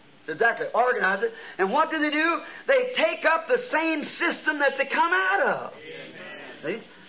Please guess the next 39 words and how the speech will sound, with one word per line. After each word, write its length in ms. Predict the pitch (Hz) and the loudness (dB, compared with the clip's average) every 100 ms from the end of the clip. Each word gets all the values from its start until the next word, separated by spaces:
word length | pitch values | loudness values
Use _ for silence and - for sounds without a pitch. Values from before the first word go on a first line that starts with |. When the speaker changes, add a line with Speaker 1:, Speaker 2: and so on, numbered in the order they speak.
| - | -2
Speaker 1:
Now 100 | 170 | 2
watch 220 | 269 277 | 4 2
this. 180 | 254 - - - - | 0 -2 -6 -10 0
Revelation 480 | 240 247 262 - 208 | 2 4 2 0 -8
speaking 380 | - 269 226 | -4 -4 -2
to 60 | 214 | 0
this 240 | 226 226 | 0 2
Sardis 340 | 233 226 208 - | 2 2 2 -2
church, 320 | 233 220 190 | 0 0 -2
to 60 | 190 | -4
the 140 | 196 | -4
angel 280 | 226 208 175 | -2 -6 -8
of 60 | 156 | -4
the 60 | |
church 260 | 220 208 - | -2 -2 -2
is 80 | 147 | -6
the 80 | |
first 280 | 151 196 185 - - - | -4 -2 -4 -8 -20 -6
verse, 220 | 147 143 | -6 -4
of 100 | 131 | -8
course. 300 | 135 180 226 | -4 -2 -2
See? 220 | 180 220 202 - - - | -4 -8 -10 -20 -20 -4
Now, 200 | 156 - - - - - - - | -2 -2 -6 -20 -20 -20 -16 -4
"Be 200 | 285 330 | -2 -2
watchful 640 | 311 320 285 - 277 294 - | 0 2 2 0 -2 -2 0
and 180 | 220 202 | -4 -4
strengthen 880 | - - 302 339 - 247 277 277 - - - | -10 -2 0 0 0 0 0 -4 -12 -20 -4
the 260 | 190 214 214 | 0 0 0
things 520 | 254 294 302 311 302 | -2 0 -2 -4 -4
which 300 | 247 294 - | -2 -2 -2
remain." 840 | 269 294 285 339 339 302 208 135 - - - - - | -2 -2 0 0 0 0 -2 -6 -14 -20 -20 -20 -6
That 160 | - 190 | 0 2
is 220 | 202 226 | 4 2
the 120 | 233 | 2
word 360 | 226 214 220 226 | 2 2 2 0
that 180 | 196 190 | -2 -4
you've 100 | 170 | -6
been 200 | 202 202 | -6 -4
taught. 420 | 208 175 196 - | 0 0 0 -6